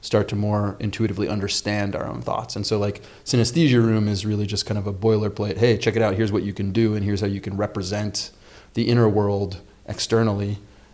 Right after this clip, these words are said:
But I think that that's really just the starting point. I think, you know, we'll be able to train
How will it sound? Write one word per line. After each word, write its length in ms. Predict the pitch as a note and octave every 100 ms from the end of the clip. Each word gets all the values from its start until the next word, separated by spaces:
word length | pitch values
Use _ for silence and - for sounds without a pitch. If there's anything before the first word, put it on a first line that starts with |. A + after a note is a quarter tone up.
| -
But 100 | B2
I 80 | G#2
think 200 | A2 F#2+
that 120 | G#2+
that's 240 | A2+ G2+
really 160 | A#2 G#2
just 280 | F#2+ G2+ -
the 80 | F2+
starting 420 | - - G2 G2
point. 240 | - D#2
I 60 | F2
think, 320 | - F#2 - - - _ _ _
you 100 | D3
know, 60 | A#2+
we'll 120 | G#2+
be 140 | A2+
able 140 | G#2+ G2+
to 120 | -
train 680 | F2 - G#2+ G#2 G#2 G#2 F#2